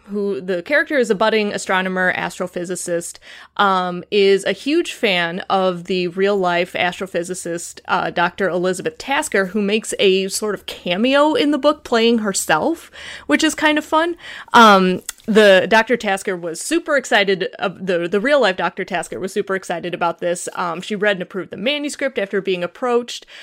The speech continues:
Um, there's a question, there's a Q and A with Tasker at the end of the novel. Um, she is a world-renowned astrophysicist and science communicator, um, currently lives in Japan,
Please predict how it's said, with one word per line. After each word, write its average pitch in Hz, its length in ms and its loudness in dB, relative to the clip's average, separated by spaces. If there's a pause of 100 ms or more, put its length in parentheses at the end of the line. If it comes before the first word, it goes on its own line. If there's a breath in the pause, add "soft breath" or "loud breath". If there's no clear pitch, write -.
(240 loud breath)
Um, 185 260 0
there's 190 220 -2
a 175 80 -2
question, 190 680 -4
there's 185 320 -4
a 170 80 -2
Q 214 220 -4
and 190 100 -4
A 247 160 -4
with 240 140 -4
Tasker 208 380 -6
at 185 100 -6
the 185 120 -6
end 165 160 -8
of 165 100 -8
the 156 80 -8
novel. 233 720 -2 (420 loud breath)
Um, 175 540 0 (360)
she 214 300 -4
is 196 180 0
a 185 200 -2
world-renowned 214 920 2
astrophysicist 277 840 -4
and 185 200 -2
science 185 340 -6
communicator, 240 800 0
um, 180 280 -4
currently 220 360 -4
lives 185 220 -6
in 185 80 -12
Japan, 269 640 -6